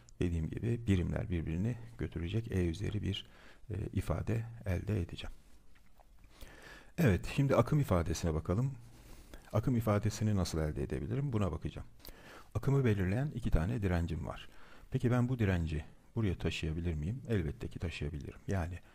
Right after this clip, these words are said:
seri bağlı oldukları için devrede istediğim gibi bu dirençlerin yerini değiştirebilirim. Bunu neden yapıyorum? Şuraya R bir ve R iki dedim. Kondansatörümü buraya aldım. Şimdi bu dirençlerden geçen akım benim şarj akımım olacak.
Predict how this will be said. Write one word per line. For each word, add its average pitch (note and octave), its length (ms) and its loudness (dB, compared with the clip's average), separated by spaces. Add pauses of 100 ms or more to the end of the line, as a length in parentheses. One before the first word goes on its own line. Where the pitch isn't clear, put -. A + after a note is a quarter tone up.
(120)
seri F#2+ 280 0
bağlı D#2+ 180 0
oldukları F#2+ 440 -2
için D#2 320 -4
devrede D#2+ 360 0
istediğim D#2+ 500 -2
gibi E2+ 280 -2
bu G2 100 -2
dirençlerin E2+ 420 -2
yerini F2 320 2
değiştirebilirim. F2+ 720 0 (480)
Bunu A#2+ 160 2
neden A2+ 240 6
yapıyorum? G2 540 0 (1120)
Şuraya - 340 -8
R F2+ 220 2
bir G2 140 2
ve F#2+ 120 2
R F2+ 100 4
iki F2 200 -2
dedim. E2+ 220 2
Kondansatörümü F2+ 760 0
buraya F2 240 0
aldım. - 240 -4 (500)
Şimdi B2+ 260 2
bu A2+ 120 0
dirençlerden A2+ 600 4
geçen G2+ 280 0
akım G#2+ 380 0
benim G#2 340 2
şarj G2+ 300 2
akımım D#2+ 320 -2
olacak. - 280 -6